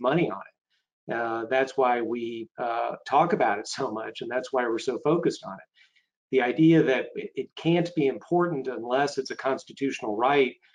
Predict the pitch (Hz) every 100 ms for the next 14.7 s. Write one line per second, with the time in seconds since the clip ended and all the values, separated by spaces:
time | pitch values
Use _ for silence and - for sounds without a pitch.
0 | _ _ _ 131 135 135 120 123 117 110
1 | - - 120 110 - _ _ _ - -
2 | - 156 147 135 131 120 113 - 147 151
3 | 151 120 - 147 143 127 113 110 110 131
4 | 127 - - 160 - 101 104 113 135 131
5 | 117 131 113 110 - 135 135 123 110 127
6 | 120 107 131 135 107 101 _ _ _ _
7 | _ - 123 117 110 - 160 160 156 143
8 | 120 - 208 - - - - - 143 107
9 | 107 123 - - _ _ _ _ _ 139
10 | 127 123 123 117 120 - 175 180 120 104
11 | 110 _ _ _ 143 135 135 135 135 135
12 | 123 110 127 123 113 113 117 110 - -
13 | 127 110 104 98 - 110 110 123 117 110
14 | 127 107 127 127 - - -